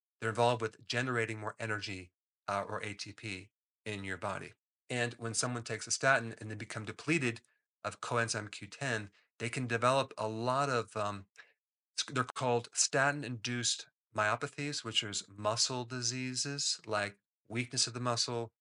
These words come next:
atrophy of the muscle, uh, muscle pain, muscle cramping,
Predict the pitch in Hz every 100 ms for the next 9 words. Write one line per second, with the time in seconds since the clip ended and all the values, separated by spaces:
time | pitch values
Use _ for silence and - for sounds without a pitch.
0 | _ - 110 - 113 117 107 110 104 117
1 | 110 98 _ _ _ 98 104 101 107 -
2 | 131 120 117 98 101 - 139 127 127 120
3 | 117